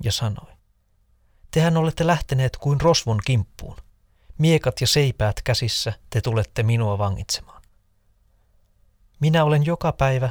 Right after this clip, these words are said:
teidän nähtenne opettanut temppelissä, ettekä te ole ottaneet minua kiinni, mutta kirjoitusten oli käytävä toteen." Silloin ne, jotka olivat Jeesuksen kanssa,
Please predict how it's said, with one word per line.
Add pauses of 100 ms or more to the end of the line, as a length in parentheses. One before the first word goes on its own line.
teidän
nähtenne
opettanut
temppelissä, (460)
ettekä
te
ole
ottaneet
minua
kiinni, (520)
mutta
kirjoitusten
oli
käytävä
toteen." (800)
Silloin
ne, (360)
jotka
olivat
Jeesuksen
kanssa,